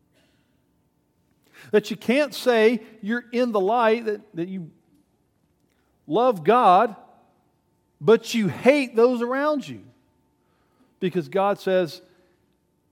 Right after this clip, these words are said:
"As I have loved you, you go out and love one another." So loving God and, or loving your brother and hating your brother are in direct opposition. We saw another one in chapter two,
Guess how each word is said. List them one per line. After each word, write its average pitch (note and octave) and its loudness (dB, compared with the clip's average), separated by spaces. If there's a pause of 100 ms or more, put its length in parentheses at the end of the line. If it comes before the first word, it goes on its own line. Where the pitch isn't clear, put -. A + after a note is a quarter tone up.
"As C#3+ -4
I F3+ 0
have E3 -4
loved D#3 -2
you, D3+ -6
you C3 -10
go D3 -4
out C#3 -4
and A#2+ -10
love A#2+ -6 (180)
one B2 -8
another." A#2+ -8
So D3 -10
loving F3 -4
God E3+ -2
and, D3 -6 (460)
or C#3+ -2
loving F#3+ 0
your F3+ -4
brother F3+ -2
and C#3+ -6
hating G3 -2
your D#3+ -6
brother E3 -6
are E3+ -2
in E3+ -6
direct F3 -2
opposition. F3 0 (260)
We G3 -2
saw G3+ 0
another G3+ 2
one F3 -4
in D#3+ -6
chapter F#3 0 (140)
two, G3+ -6